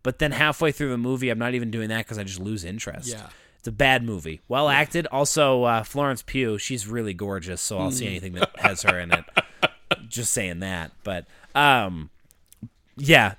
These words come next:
Speaker 1: didn't, didn't like it.
Speaker 2: Yeah.
Speaker 1: I'd say, like, a two out of ten.
Speaker 2: Gotcha,
Speaker 1: Uh, like,
Speaker 2: gotcha.
Speaker 1: honestly,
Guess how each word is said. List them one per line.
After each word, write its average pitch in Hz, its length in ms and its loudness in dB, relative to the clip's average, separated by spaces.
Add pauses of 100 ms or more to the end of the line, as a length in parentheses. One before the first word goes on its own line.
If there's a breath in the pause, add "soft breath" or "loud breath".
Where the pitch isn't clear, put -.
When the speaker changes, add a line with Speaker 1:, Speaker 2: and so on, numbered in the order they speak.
(140)
Speaker 1:
didn't, 143 300 2
didn't 156 220 2
like 131 240 2
it. 127 80 2
Speaker 2:
Yeah. 131 200 0
Speaker 1:
I'd 151 200 6
say, 175 120 6
like, 147 140 4
a 123 80 0
two 151 320 2
out 127 120 4
of 117 100 -2
ten. 90 500 -4
Speaker 2:
Gotcha, 127 420 4
Speaker 1:
Uh, 131 40 -2
like, 127 160 0
Speaker 2:
gotcha. 127 160 -2
Speaker 1:
honestly, 131 440 2